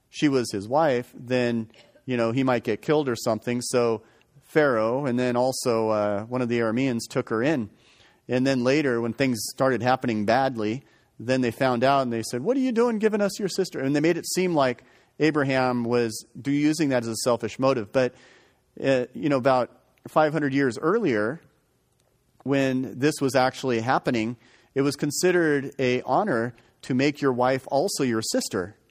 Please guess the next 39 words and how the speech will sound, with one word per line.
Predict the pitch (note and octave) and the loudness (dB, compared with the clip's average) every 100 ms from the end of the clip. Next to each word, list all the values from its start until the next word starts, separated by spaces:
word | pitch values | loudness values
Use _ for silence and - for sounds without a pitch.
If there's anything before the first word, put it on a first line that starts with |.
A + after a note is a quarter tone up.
| _ _ _ _ _ | _ _ _ _ _
in | C3+ C#3 | -2 0
the | B2+ | 0
culture | - D#3+ - | 0 0 0
and | C#3 | -2
the | B2 | 0
custom | E3 F3+ - B2 | 0 0 -2 -2
where | A#2+ A#2 | 0 0
Abraham | C3+ C#3 B2 A#2+ A#2 A#2+ | 0 0 0 0 -2 -2
originally | B2+ B2 B2+ A#2 A2 | -2 0 0 -2 -6
came | G2+ F3+ D#3+ | -4 -6 -6
from. | - F2+ F#2 _ _ _ _ - _ - | -6 -10 -10 _ _ _ _ -20 _ 0
Now, | D3 | 2
by | C#3+ | 4
the | C#3+ | 2
time | F#3+ G3 | 2 4
the, | D#3 B2 A2 - | 2 2 0 -8
the, | - C3+ C3 B2+ | -16 -2 2 4
uh, | A#2 A2 | 4 2
Israelite | - F3+ F3 C#3 A#2+ A#2 A#2+ | 0 0 2 2 2 2 -2
who | C3 | -4
wrote | B2+ C#3 C#3 | 0 0 2
that | B2 G#2+ | 0 0
down, | C3 D#3+ A#2+ A2 A#2 - | 0 2 0 -4 -8 -4
wrote | C3 C3 | 0 0
it | G2+ | 0
down, | C#3 D3+ A2+ A#2 - _ _ | 0 0 -2 -6 -12 _ _
he | - C3+ | -4 -2
forgot | C3+ B2+ A#2 E3 B2+ A#2+ | -2 0 2 4 2 0
that | B2 | -4
that | C#3+ C3+ | 0 2
was | A#2+ | 0
a | A2 | -4
custom | - F#3 - A#2 G#2+ A2+ _ _ _ _ | -2 -4 -2 -4 -4 -8 _ _ _ _
that | C3 A#2 | -4 2
happened | C3 C#3 C3+ | 2 2 0
in | A#2+ | 0
a | A2+ | -2
different | G#2 D3+ C#3+ B2 | -2 -2 -2 -4
civilization | C#3 A#2+ A2 B2 C#3+ - A2+ A2 A#2 | -4 -2 -2 0 -2 -2 -6 -6 -8